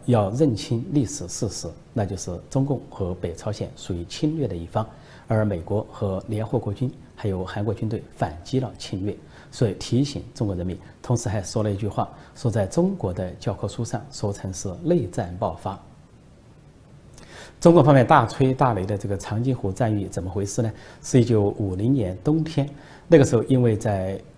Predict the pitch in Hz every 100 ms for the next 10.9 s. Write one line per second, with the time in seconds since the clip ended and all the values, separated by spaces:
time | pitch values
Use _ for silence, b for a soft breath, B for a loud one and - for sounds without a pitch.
0 | - 147 131 113 92 101 107 - 139 117
1 | 117 - 101 85 - 110 - - - -
2 | 107 98 - 160 160 120 - 92 - -
3 | 120 98 117 101 - 90 92 98 113 117
4 | 131 151 - - 92 - 123 107 95 -
5 | 120 120 117 117 - 151 113 - 104 113
6 | 123 101 92 82 110 92 - B B B
7 | B - 127 131 - 113 117 101 104 -
8 | 117 - 101 139 131 120 87 98 90 -
9 | 120 110 - 78 - - 147 127 139 139
10 | 92 87 95 92 - 80 87 110 120